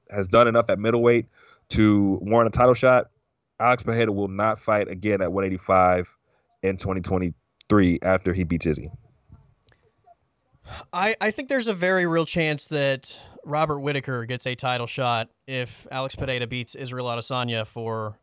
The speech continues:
Speaker 2: the second time in the octagon, which I think will happen when that fight takes place. Um,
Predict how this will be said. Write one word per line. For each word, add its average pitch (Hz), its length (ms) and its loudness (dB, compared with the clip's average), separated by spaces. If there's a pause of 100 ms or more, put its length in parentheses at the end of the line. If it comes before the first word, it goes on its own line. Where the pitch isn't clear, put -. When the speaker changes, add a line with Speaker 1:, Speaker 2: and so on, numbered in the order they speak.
(100)
Speaker 2:
the 120 120 -18
second 123 300 -8
time 120 180 -6
in 107 80 -8
the 104 60 -8
octagon, 110 480 -6
which 110 120 -10
I 123 100 -4
think 127 200 -8
will 120 160 -4
happen 113 480 -6 (320)
when 117 160 -8
that 113 120 -6
fight 110 220 -6
takes 110 220 -10
place. 120 420 -6 (420)
Um, 107 500 -6